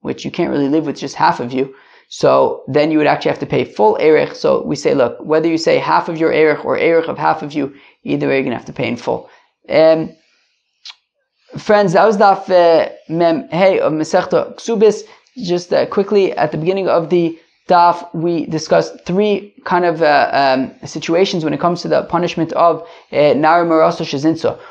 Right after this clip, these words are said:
One is that, um, she was Mizana when she was a Nari Marasa, but then she got married. That's the situation of Motzi Shemra. And if it's true, then we stone her at the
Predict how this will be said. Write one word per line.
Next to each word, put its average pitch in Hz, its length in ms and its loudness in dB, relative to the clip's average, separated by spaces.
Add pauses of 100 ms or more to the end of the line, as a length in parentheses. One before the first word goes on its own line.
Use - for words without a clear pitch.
(160)
One 196 300 4
is 156 200 -2
that, 151 320 2
um, 143 440 2 (100)
she 151 160 -2
was 139 100 0
Mizana 175 380 2
when 180 100 -2
she - 80 -4
was 151 100 -2
a 151 60 4
Nari 160 220 2
Marasa, 151 420 2
but 147 80 -2
then 156 100 0
she 160 120 -4
got 131 180 0
married. 135 400 0
That's 165 200 0
the 170 60 -12
situation 170 400 -4
of 147 80 -2
Motzi 147 260 -4
Shemra. 202 460 -2 (220)
And - 280 -2 (840)
if 185 140 2
it's 139 180 -2
true, 220 240 2
then 160 220 2
we 160 200 0
stone 185 320 0
her 180 100 4
at 151 280 0
the 160 300 2